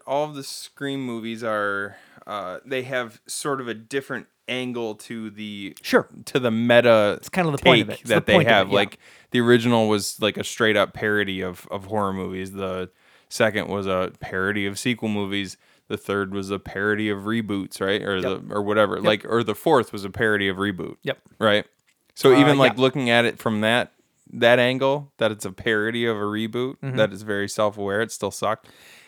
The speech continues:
Speaker 2: Um, kind of, yeah. I, I just didn't think, I just didn't think that it was good. It was a lot of, like, the same beats over and over. It's like the movie started,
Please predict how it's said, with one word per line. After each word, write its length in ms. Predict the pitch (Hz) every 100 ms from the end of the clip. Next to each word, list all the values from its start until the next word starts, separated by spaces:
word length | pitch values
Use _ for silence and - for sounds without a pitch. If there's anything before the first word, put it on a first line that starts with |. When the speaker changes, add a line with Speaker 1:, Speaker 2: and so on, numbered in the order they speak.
| _ _ -
Speaker 2:
Um, 420 | 180 185 165 175 -
kind 300 | - 165 160
of, 160 | 139 120
yeah. 160 | 135 131
I, 220 | - 180
I 40 | 226
just 120 | 220
didn't 160 | 254
think, 180 | 196 180 -
I 140 | 156
just 160 | 208 -
didn't 160 | 180 147
think 140 | 156
that 100 | 147
it 40 | 127
was 160 | 110
good. 200 | - 127
It 80 | 127
was 120 | 131
a 60 | 135
lot 240 | 131 139
of, 80 | 139
like, 100 | 143
the 80 | 139
same 340 | - 131 131
beats 300 | 113 113 - 123
over 220 | 120 110
and 80 | 110
over. 260 | 110 107
It's 120 | 120 135
like 160 | 120
the 60 | 127
movie 260 | 127 139
started, 500 | 147 - 120 135 143